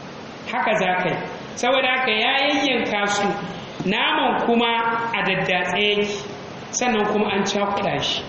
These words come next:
In mun ce waɗancan guda huɗun ne, da wanne da wanne muka faɗa? Masha Allah, kun haddace duk da bai tabbata a hadisin ba, sai da kuka haddace. Ala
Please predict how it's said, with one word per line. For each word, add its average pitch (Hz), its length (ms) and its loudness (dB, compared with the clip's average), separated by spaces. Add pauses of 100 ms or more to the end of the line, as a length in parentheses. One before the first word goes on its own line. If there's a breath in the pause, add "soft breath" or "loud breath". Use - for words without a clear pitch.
(560)
In 262 160 2
mun 285 240 4
ce 311 220 0
waɗancan 240 540 2
guda 214 280 4
huɗun 233 340 2
ne, 220 140 4 (440)
da 202 140 2
wanne 220 340 4
da 240 80 2
wanne 202 360 2 (920)
muka 220 280 0
faɗa? 190 300 0 (4000)
Masha - 360 -2
Allah, 170 520 0
kun 269 400 2
haddace 226 500 2
duk 226 160 0
da 220 100 2
bai 190 160 2
tabbata 208 400 0
a 175 120 0
hadisin 170 480 0
ba, 180 120 2 (600)
sai 226 220 2
da 240 120 2
kuka 226 220 2
haddace. 208 500 2 (600)
Ala 247 220 0